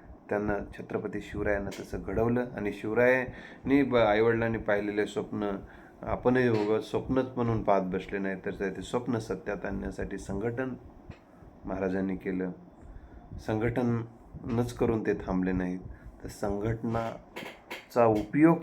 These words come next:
त्यांनी स्वराज्य निर्मितीसाठी केला. आज म्हणून छत्रपती शिवराय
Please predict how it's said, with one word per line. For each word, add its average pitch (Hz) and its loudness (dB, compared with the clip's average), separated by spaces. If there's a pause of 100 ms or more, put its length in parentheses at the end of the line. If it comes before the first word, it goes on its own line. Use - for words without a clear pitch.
त्यांनी 95 0 (500)
स्वराज्य 120 4
निर्मितीसाठी 98 -2
केला. 95 0 (360)
आज 95 0
म्हणून 95 -2
छत्रपती 135 -2
शिवराय 98 0